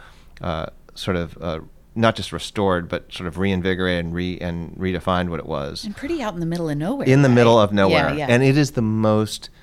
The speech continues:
Speaker 1: beautiful part of that country. There are these
Speaker 2: Mm.
Speaker 1: massive lakes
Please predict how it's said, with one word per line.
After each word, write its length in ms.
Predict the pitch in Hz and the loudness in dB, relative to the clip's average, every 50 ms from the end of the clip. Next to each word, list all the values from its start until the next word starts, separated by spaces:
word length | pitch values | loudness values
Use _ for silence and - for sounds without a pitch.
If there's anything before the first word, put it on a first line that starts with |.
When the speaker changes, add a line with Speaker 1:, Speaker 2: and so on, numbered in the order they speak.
| - - - - - - - - - | -20 -20 -20 -20 -20 -20 -20 -20 -14
Speaker 1:
beautiful 840 | - 98 98 98 101 110 123 131 131 120 107 98 - 98 90 85 80 | -12 -10 -8 -4 2 6 8 8 8 8 6 2 0 -2 -2 -2 -4
part 240 | - - 95 90 87 | -4 -2 -2 -2 0
of 60 | 78 | -2
that 200 | 87 82 - - | -4 -8 -8 -6
country. 300 | - 92 87 - 87 82 | -8 -8 -8 -8 -10 -10
There 120 | 80 87 | -8 -8
are 40 | 90 | -8
these 160 | 95 95 92 | -8 -8 -6
Speaker 2:
Mm. 220 | 104 117 127 139 147 | -6 -6 -4 -4 -4
Speaker 1:
massive 500 | 165 160 147 139 135 131 - 127 101 92 | -4 -4 -4 -4 -4 -4 -4 -4 -4 -4
lakes 640 | 101 95 101 101 95 92 82 - - - - - | -2 -2 0 0 0 -2 -4 -6 -10 -12 -12 -14